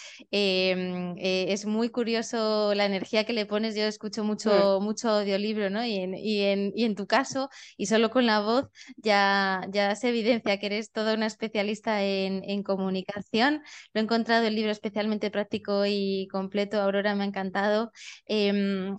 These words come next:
Speaker 1: y, y hablas, eh, en uno de los primeros ca-, capítulos de, de la autenticidad.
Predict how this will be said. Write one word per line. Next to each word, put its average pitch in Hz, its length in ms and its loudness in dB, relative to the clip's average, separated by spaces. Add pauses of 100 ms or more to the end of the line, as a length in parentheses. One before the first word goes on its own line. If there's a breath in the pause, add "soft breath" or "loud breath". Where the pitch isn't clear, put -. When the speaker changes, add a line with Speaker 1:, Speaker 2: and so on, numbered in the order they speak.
Speaker 1:
y, 233 460 2 (500)
y 240 140 -2
hablas, 285 440 2
eh, 185 680 -2
en 196 120 -4
uno 226 120 -2
de 254 80 -2
los 254 160 -4
primeros 226 400 -4
ca-, 214 240 -4 (220)
capítulos 202 600 2
de, 180 520 0 (340 loud breath)
de 196 360 4
la 185 80 6
autenticidad. 180 880 0